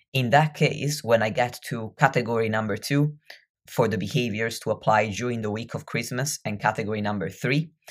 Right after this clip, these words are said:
for the behaviors to apply on the specific day of the festivity. I say Christmas, but take it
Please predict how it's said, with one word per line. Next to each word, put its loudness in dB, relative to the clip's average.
for 2
the -2
behaviors -4
to -4
apply 2
on 2
the -4
specific -8
day -2
of 0
the -4
festivity. -4
I 12
say 4
Christmas, 2
but 4
take 4
it -2